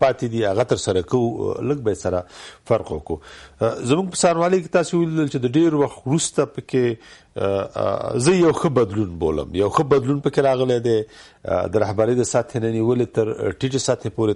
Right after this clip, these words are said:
تاسې ولیدل چې حتی د استناف رئیسان چې کلونو کلونو باندې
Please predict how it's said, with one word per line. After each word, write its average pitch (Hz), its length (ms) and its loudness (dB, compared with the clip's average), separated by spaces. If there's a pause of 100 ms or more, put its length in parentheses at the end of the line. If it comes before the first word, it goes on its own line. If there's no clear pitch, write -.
تاسې 107 180 0
ولیدل 104 260 0
چې - 40 -4
حتی 101 260 0
د 92 80 -4
استناف 110 440 -2 (400)
رئیسان 101 380 0
چې - 120 -14
کلونو 139 300 2
کلونو 127 280 0
باندې 113 240 0